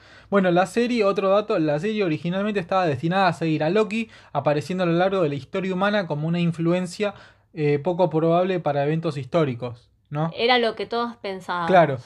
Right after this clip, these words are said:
Speaker 1: pero me parece que ahí Kevin Feige, el capo de, de Marvel en Disney, dijo,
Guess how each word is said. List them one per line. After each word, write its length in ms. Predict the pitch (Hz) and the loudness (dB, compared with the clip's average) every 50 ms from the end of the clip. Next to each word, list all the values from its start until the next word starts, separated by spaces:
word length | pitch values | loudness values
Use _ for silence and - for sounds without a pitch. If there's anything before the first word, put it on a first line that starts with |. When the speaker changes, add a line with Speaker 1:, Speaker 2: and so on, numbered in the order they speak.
| - - _ | -14 -14 _
Speaker 1:
pero 220 | - 156 147 147 | -2 0 0 0
me 100 | 151 151 | 0 0
parece 320 | 151 170 185 180 202 185 151 | 0 0 0 0 -2 -2 0
que 80 | 160 | 0
ahí 160 | 160 165 175 | 0 0 0
Kevin 320 | 170 190 180 180 180 180 170 | 0 -2 -2 -2 -2 -2 -2
Feige, 460 | - - 190 185 180 180 175 170 143 131 | 0 2 2 2 2 0 0 0 0 0
el 120 | 135 131 | -2 -2
capo 340 | - 165 165 160 175 160 147 | 0 0 0 0 0 0 0
de, 400 | 143 139 139 135 135 127 123 123 | 0 0 -2 -4 -4 -6 -6 -8
de 220 | 127 127 127 123 | -8 -8 -8 -8
Marvel 480 | 123 147 160 165 170 160 147 139 139 135 | -4 0 2 2 4 4 2 2 0 -2
en 180 | 131 139 151 160 | -2 -2 -2 -2
Disney, 380 | 175 165 - 180 180 160 143 | -4 -4 -4 -4 -4 -2 -2
dijo, 320 | 143 147 - - 160 156 | -2 -4 -6 -4 -4 -6